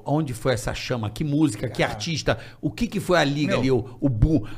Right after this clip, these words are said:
Speaker 1: o encontro da música
Speaker 2: Eu
Speaker 1: com você? Você fala,
Speaker 2: sempre
Speaker 1: "Mano, é isso que eu quero"?
Speaker 2: É, eu
Speaker 1: Qual
Speaker 2: sempre
Speaker 1: foi?
Speaker 2: gostei muito de música sertaneja, né, cara? O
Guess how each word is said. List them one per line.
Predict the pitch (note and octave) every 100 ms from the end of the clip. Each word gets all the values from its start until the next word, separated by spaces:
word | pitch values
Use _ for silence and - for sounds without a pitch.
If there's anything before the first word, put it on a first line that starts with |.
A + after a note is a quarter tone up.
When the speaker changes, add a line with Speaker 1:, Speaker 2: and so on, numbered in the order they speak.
| -
Speaker 1:
o | -
encontro | E3 D3 - C#3 E3+ D#3
da | D3
música | C#3 C3+ C#3+ C#3+
Speaker 2:
Eu | D3+
Speaker 1:
com | C#3
você? | C3 -
Você | C3
fala, | C3 B2
Speaker 2:
sempre | C3+
Speaker 1:
"Mano, | C3
é | C3
isso | C3+ A#2+
que | C3
eu |
quero"? | G#2+ A2 F#2 F2
Speaker 2:
É, | C3 -
eu | D#3
Speaker 1:
Qual | - C#3
Speaker 2:
sempre | G3+
Speaker 1:
foi? | G#3+ F#3
Speaker 2:
gostei | E3+ - F3+
muito | F#3 C#3 F3+ F#3
de | E3
música | E3 D#3 D3+
sertaneja, | D3+ D3 C#3+ G2+ F2
né, | F2
cara? | - -
O | F#2+